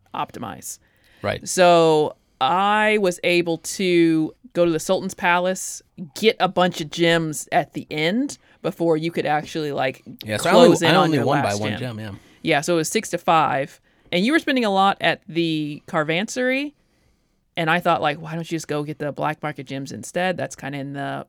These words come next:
Speaker 1: in the playthrough notes here. And then we did a random board setup, which makes things admittedly a bit, can make
Speaker 2: Oh.
Speaker 1: 'em a bit weird.
Speaker 2: Yeah, it, it provides,
Speaker 1: Yeah.
Speaker 2: it, it provides not as much variety as just having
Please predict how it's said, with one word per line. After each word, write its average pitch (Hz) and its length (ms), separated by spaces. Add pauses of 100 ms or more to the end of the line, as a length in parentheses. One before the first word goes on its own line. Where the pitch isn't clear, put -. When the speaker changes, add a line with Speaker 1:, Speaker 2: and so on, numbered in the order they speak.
(120)
Speaker 1:
in 156 80
the 131 80
playthrough 151 760
notes 147 340
here. 240 460 (400)
And 190 100
then 196 80
we 196 60
did 202 120
a 180 40
random 175 500
board 151 320
setup, - 400 (220)
which 190 300
makes 294 320
things 175 480
admittedly 165 560
a - 40
bit, 147 220 (400)
can 311 160
make 180 140
Speaker 2:
Oh. - 20
Speaker 1:
'em 175 60
a 175 40
bit 165 200
weird. 76 400
Speaker 2:
Yeah, - 180
it, 185 180
it 208 200
provides, 180 520
Speaker 1:
Yeah. - 100
Speaker 2:
it, 190 100
it 185 160
provides 170 320
not 196 160
as 214 100
much 208 140
variety 131 580
as 110 240
just - 200
having 101 460